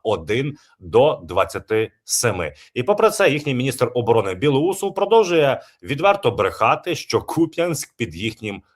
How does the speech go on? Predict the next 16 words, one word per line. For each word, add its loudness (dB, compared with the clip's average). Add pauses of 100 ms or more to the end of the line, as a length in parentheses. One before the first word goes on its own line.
(100)
контролем. 2 (380)
Врешті, -2
британська -2
корона 4
каже: -2
немає 0
змісту -4 (220)
вести 0
перемовини -2
з -8
Путіним, -4
тому -2
що -6
Москва -2
не 0
демонструє -2